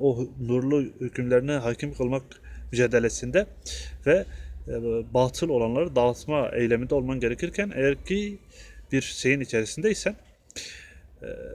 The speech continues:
yani, bir boş vermişlik varsa sen felakete gidiyorsun demektir. Yani, haktan sonra,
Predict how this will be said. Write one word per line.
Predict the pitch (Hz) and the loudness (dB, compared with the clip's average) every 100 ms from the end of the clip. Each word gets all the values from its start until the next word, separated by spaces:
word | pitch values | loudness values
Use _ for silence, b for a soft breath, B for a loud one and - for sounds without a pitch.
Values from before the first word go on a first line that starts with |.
| - | -10
yani, | 117 110 110 | -6 -4 -2
bir | 120 120 | -2 0
boş | 120 - - | -2 -2 0
vermişlik | 113 113 113 - - | 0 0 -4 -8 0
varsa | 180 - 190 190 | 0 2 0 0
sen | - 143 | -2 -6
felakete | - 107 104 120 151 | -2 -2 -2 -2 -2
gidiyorsun | 135 107 - 101 | 0 -4 -8 -12
demektir. | 95 95 95 - - - | -10 -12 -12 -10 -10 -8
Yani, | 110 104 104 | -8 -6 -6
haktan | - 120 - - - - 175 170 110 | -6 -8 -10 -18 -14 -4 -4 -2 -6
sonra, | - 110 98 120 214 | -6 -6 -2 -2 -2